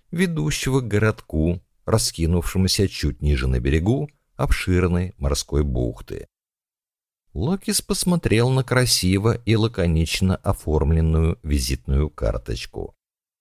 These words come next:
Доктор исторических наук, эксперт-криптолог.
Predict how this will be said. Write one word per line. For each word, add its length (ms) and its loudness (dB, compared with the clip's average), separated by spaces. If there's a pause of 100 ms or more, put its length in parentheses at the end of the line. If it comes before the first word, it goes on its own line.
(420)
Доктор 600 0
исторических 800 -2
наук, 480 -2 (300)
эксперт-криптолог. 1900 -6